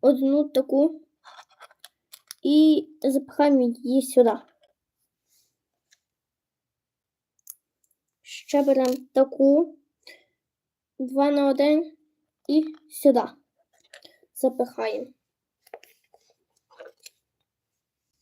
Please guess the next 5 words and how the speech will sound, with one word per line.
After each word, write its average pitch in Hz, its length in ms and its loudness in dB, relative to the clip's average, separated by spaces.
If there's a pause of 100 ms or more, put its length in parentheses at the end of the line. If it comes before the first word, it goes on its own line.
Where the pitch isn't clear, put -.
(1300)
Далі, 254 480 -4 (1300)
м, 247 560 -6
таку 302 300 4
плоскеньку 311 800 2
беремо 311 380 0